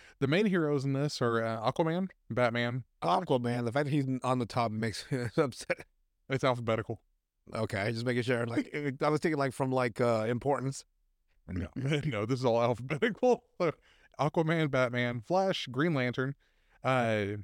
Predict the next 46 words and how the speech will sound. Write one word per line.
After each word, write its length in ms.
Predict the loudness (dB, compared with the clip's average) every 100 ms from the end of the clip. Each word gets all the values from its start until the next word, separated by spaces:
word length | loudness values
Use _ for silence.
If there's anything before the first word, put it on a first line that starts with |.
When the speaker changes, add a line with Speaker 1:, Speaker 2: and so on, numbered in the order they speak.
| -14 _ _
Speaker 1:
Martian 380 | -2 0 0 0
Manhunter, 480 | 0 -2 -4 -6 -10
Superman, 560 | -4 -2 -2 -2 -4 -4
and 160 | -6
Wonder 160 | -4 -4
Woman. 240 | -6 -10 -16 _ _
Speaker 2:
So, 140 | -4
like, 120 | -2 -2
the 100 | -4
core. 440 | -2 0 0 -2 _ _ _ _
Speaker 1:
Yeah, 140 | -8 -8 -6
the 200 | -2 0
literal 540 | 0 2 0 2 -2 -4
core. 440 | -6 -2 -2 -2 -6 -10
Speaker 2:
It's 100 | -4
also, 220 | 0 2
it's 180 | 2 2
almost 200 | 2 2
like 140 | 0
the 60 | -2
core 240 | 0 0
from, 300 | 2 0 0
uh, 400 | 0 2 0 -2 -6 _ _ _ _ _ _ _ _ -4
uh, 400 | -4 -2 -4 -4
the, 220 | 0 2
uh, 320 | 2 0 -2 -6 -14 _ _ _
Justice 320 | -2 -2 0 0
League 280 | 0 -2
T 140 | -4 -2
V 100 | 0
show. 360 | 0 -2 -4 -10 _ _ _ _ _ _ _
Speaker 1:
Yeah. 220 | 0 0 0
Speaker 2:
Although 160 | -2 -2
for 100 | -2
some, 140 | 0
whatever 220 | 2 2
reason, 220 | 2 2 0
they 60 |
never 120 | 0
had 100 | 0
Aquaman 480 | 0 0 0 -2 0
as, 140 | -2 -2
like, 100 | -2
a, 140 | -2
a 140 | 0
mainstream. 760 | 0 2 0 -4 -4 -2 -2